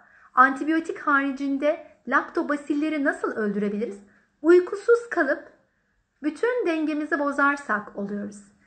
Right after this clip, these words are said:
Strese girip kortizol seviyemizi arttırıp şeker üzerinden mantar oluyoruz.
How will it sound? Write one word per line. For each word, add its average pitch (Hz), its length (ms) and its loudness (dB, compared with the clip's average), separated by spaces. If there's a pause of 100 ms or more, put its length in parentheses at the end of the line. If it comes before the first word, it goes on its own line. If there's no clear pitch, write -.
(140)
Strese 415 560 0
girip 339 560 0
kortizol 330 760 2
seviyemizi 214 920 -4 (260)
arttırıp 294 540 0 (280)
şeker 311 540 0
üzerinden 202 720 -4 (320)
mantar 220 440 2
oluyoruz. 196 580 -6